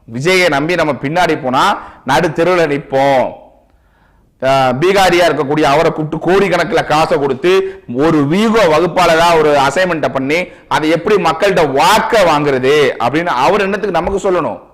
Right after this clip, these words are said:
வி-, அதாவது பிரசாந்த் கிஷோர் தான் இந்த தமிழ்நாட்டுல என்னென்ன பிரச்சனைகள் நடக்குது, தமிழ்நாட்டுல என்ன நடக்குதுன்னு சொல்றதுக்கு பிரசாந்த் கிஷோர் தேவையா? தேவை கிடையாது. விஜய் பேசுறாரே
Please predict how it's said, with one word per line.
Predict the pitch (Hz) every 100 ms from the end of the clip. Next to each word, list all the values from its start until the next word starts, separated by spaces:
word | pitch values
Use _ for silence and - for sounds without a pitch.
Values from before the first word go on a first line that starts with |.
| _ _ _ _ _ - 123
வி-, | 160 -
அதாவது | 104 143 147 123
பிரசாந்த் | - 208 233 214
கிஷோர் | 175 165 151
தான் | 147 190
இந்த | 202
தமிழ்நாட்டுல | 175 147 175 196 165 165
என்னென்ன | 143 180 170
பிரச்சனைகள் | 135 139 160 135
நடக்குது, | 117 107 135 160 - - -
தமிழ்நாட்டுல | 165 202 196 170
என்ன | 147 175 143
நடக்குதுன்னு | 156 165 175 160
சொல்றதுக்கு | 151 143 131 113 117 175 156
பிரசாந்த் | 151 202 175
கிஷோர் | 139 110
தேவையா? | 120 117 107 165 156 - - _ _ _
தேவை | 392 453
கிடையாது. | 220 185 180 170 180 - - - _ _ _ _ _ _ _ _ _ _
விஜய் | - 98 170 196
பேசுறாரே | 196 185 196 185